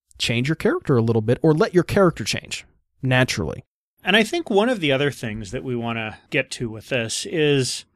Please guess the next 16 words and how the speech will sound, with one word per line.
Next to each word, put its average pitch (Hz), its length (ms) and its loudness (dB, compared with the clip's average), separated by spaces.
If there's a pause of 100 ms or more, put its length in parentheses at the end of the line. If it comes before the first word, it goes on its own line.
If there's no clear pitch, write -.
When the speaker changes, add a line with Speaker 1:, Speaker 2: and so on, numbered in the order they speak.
(160)
Speaker 2:
relationships 175 680 2
with - 120 0
the 147 120 -4
other 131 360 2 (160)
P 147 180 -2
Cs 135 600 2 (160)
are 151 120 4
a 143 80 4
huge 233 380 0
engine 165 380 0
for - 160 -6
this, 233 480 -6 (440)
and 165 200 2
they 143 240 0 (160)
should - 280 0
be. 104 300 -6